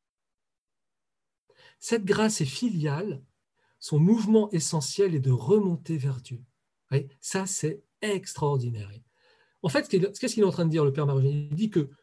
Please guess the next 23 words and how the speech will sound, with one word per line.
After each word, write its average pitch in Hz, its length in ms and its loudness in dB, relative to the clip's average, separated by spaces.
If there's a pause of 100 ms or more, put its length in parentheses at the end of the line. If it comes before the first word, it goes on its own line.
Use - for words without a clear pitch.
(140)
dès 262 300 0
que 247 100 2
je 202 120 4
mets 233 120 6
en 180 240 4
acte - 460 0
ma 139 160 4
grâce, 131 560 -6 (760)
la 127 100 0
grâce 156 240 -2
de 143 80 2
mon 131 120 6
baptême, 127 460 -4 (1600)
et 120 120 -6
mouvement 165 420 6
vital, 151 440 0
vous 202 80 -2
voyez, 127 240 -6 (1400)
eh 139 80 4
bien, 214 340 2 (420)
je 135 240 4
fais 208 200 6
oraison. 139 420 2